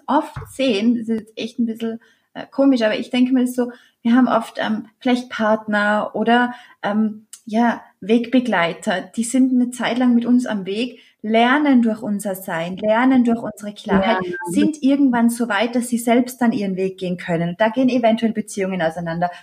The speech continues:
Speaker 1: Kooperationen gehen auseinander, was auch immer. Das passiert alles unbewusst. Aber wenn du klar bist, wenn du Grenzen setzt, wenn du aufstehst dafür, was du willst und was du, wenn du sagst, „Ich fordere das auch ein, das steht mir zu, das ist mein Standard“,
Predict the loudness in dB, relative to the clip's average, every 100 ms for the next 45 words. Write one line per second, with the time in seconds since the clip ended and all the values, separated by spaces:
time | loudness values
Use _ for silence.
0 | _ 0 2 2 0 0 -4 -4 -8 -8
1 | -8 -6 -6 -4 -4 -4 -2 -2 -2 2
2 | 4 4 0 -12 -14 -8 -6 -4 -2 2
3 | 2 2 -6 -12 _ -20 -20 _ -2 2
4 | 2 0 -14 _ _ _ 4 4 4 0
5 | 0 -2 -2 2 2 0 -2 0 0 0
6 | 0 2 2 2 0 0 0 -8 -10 0
7 | 2 2 -2 -4 -12 _ 0 2 2 -2
8 | -6 -6 -2 0 0 0 -2 -4 -2 -2
9 | 0 -2 -2 0 0 0 -6 -10 -2 -2
10 | 0 -4 -6 -12 -4 -2 -2 -2 -6 -6
11 | -4 -2 -4 -2 0 0 -2 -6 -6 -2
12 | -2 0 -2 -2 -2 0 2 2 0 -6